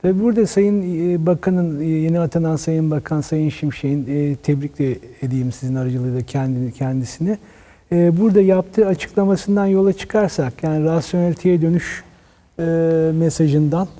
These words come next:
kamuoyuna vermek istediği, tabii burada finansal piyasalara yönelik bir mesajdı bu. Aynı zamanda küresel finansal piyasalara da, e, me-, yabancı dilde mesaj atarak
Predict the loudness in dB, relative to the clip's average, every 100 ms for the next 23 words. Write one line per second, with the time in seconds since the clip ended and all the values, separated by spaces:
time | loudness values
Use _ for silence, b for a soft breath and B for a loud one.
0 | -12 -2 2 4 4 2 2 0 0 -2
1 | -4 -8 -6 -2 -2 -2 B B B 0
2 | 2 4 2 4 4 2 0 0 0 0
3 | -2 0 0 0 0 0 0 -2 -2 -2
4 | -2 -2 -2 -2 -2 -2 -2 0 0 2
5 | 0 0 0 2 0 -2 B B B 0
6 | 0 4 0 2 -2 0 0 -2 0 -2
7 | 0 0 0 0 -2 -4 -8 -10 -4 -2
8 | -2 -4 -2 0 0 -2 -12 -18 -8 -4
9 | -2 0 0 0 -2 -2 -4 -4 -4 -4
10 | -4 -6